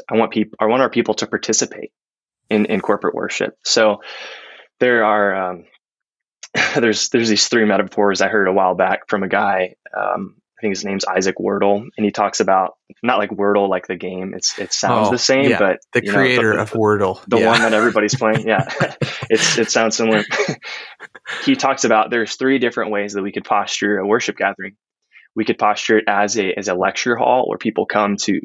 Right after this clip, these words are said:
Speaker 1: to learn something. We could posture it as a concert hall where people come to be entertained, or we could posture it as a banquet hall where God's people come to together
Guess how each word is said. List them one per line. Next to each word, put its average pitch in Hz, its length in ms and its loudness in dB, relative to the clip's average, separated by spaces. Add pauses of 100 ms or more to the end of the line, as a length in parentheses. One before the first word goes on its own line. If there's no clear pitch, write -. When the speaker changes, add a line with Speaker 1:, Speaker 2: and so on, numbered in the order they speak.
Speaker 1:
to 104 120 0
learn 98 420 0
something. 139 560 0 (380)
We 113 100 0
could 113 140 -2
posture 107 420 0
it 101 40 4
as 95 100 0
a 92 60 -4
concert 101 600 -2
hall 127 260 2
where 110 80 0
people - 280 -6
come 101 420 0
to 104 80 -6
be 101 180 -2
entertained, 98 680 -2 (400)
or 107 100 2
we 104 120 4
could - 140 -4
posture 107 400 0
it 95 100 -4
as 95 140 -2
a 85 100 -4 (140)
banquet 104 440 0
hall - 360 -2 (440)
where 104 160 2
God's 104 360 2
people 113 280 0
come 101 460 -2 (320)
to 117 120 -2
together 104 720 2